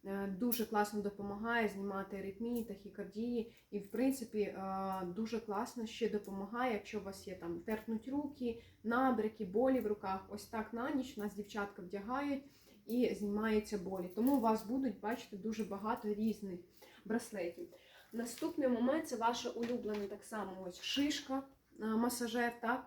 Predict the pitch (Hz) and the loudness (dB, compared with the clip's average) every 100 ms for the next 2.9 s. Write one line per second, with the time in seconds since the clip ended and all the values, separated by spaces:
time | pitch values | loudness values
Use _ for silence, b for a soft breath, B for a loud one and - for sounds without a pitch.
0 | - 214 208 214 233 202 190 - - 285 | -6 -2 0 0 0 -2 -4 -6 2 4
1 | 262 247 233 247 214 220 - 208 - - | 6 4 2 0 0 0 -4 -12 -6 2
2 | 233 190 175 202 208 269 262 254 254 | 4 4 -2 -4 0 2 4 4 2